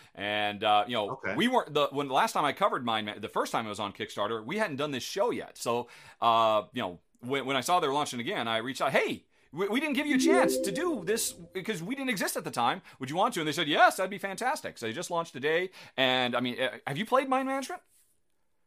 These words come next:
Speaker 2: I haven't, and I need to play
Speaker 1: Yeah, I
Speaker 2: this
Speaker 1: bet you're
Speaker 2: game.
Speaker 1: jealous,
Speaker 2: It's
Speaker 1: right? Um, yeah.
Speaker 2: Totally jealous.
Speaker 1: Everybody who's played it agrees with what I said almost two years ago.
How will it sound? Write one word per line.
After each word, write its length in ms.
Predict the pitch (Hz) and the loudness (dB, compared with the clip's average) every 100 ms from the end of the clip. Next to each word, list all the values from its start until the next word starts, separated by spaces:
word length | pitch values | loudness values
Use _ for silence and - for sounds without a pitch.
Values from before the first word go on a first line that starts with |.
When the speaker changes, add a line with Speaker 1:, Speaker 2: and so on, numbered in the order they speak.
| _ _ _ - | _ _ _ -4
Speaker 2:
I 160 | 175 - | -4 -6
haven't, 600 | 117 120 165 135 104 80 | -4 0 0 -2 -8 -6
and 120 | 104 | -4
I 200 | 117 120 90 | -4 -4 -10
need 280 | 117 147 156 | -6 -4 -4
to 100 | - | -6
play 220 | 165 110 | -2 4
Speaker 1:
Yeah, 100 | 190 | 6
I 80 | 165 | 6
Speaker 2:
this 60 | |
Speaker 1:
bet 180 | 175 196 | 4 0
you're 80 | 156 | -2
Speaker 2:
game. 80 | 151 | 2
Speaker 1:
jealous, 300 | 214 185 151 | 4 4 4
Speaker 2:
It's 0 | |
Speaker 1:
right? 300 | 135 185 - | 4 4 2
Um, 600 | 127 123 120 110 101 90 - _ _ - | 2 4 2 0 -4 -12 -18 _ _ -2
yeah. 160 | 170 135 - | 2 2 2
Speaker 2:
Totally 340 | 151 170 107 | 2 4 2
jealous. 420 | - 69 - - - | -4 -14 -16 -16 6
Speaker 1:
Everybody 540 | 190 254 277 262 254 | 8 8 6 4 4
who's 160 | 233 214 | 4 -2
played 280 | - 220 180 | 0 2 2
it 160 | 139 | 0
agrees 480 | 139 127 165 123 107 | -2 -2 0 0 -2
with 160 | 131 117 | -6 2
what 160 | 139 123 | 2 8
I 240 | 170 196 | 10 10
said 440 | 175 117 101 101 - - | 8 2 2 0 -6 -4
almost 420 | 135 151 135 - | 0 0 -2 -6
two 160 | - 208 | -8 -8
years 300 | 151 170 131 | 2 4 6
ago. 420 | 131 107 101 - | 6 6 4 0